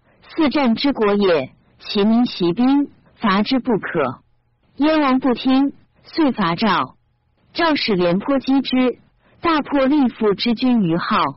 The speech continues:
擒立父、乐成。乐成者，乐坚之宗也。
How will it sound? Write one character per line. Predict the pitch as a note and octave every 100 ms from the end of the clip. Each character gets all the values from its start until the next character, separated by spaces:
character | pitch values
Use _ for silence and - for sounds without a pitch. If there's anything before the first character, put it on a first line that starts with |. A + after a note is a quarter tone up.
| _ _ _ -
擒 | - G#3
立 | B3 B3
父、 | G#3+ - G3+ D3 - _
乐 | C#4 D4 G3
成。 | - F3 D3 D#3 - _ _ _ _ _
乐 | - F4 C4+
成 | A#3 G#3+
者， | A3 G3 C#3+ C#3+ _ _ -
乐 | C#4+ A#3+
坚 | B3+ A#3+
之 | B3 C4+
宗 | A#3+ A#3+ A#3
也。 | F3 B2+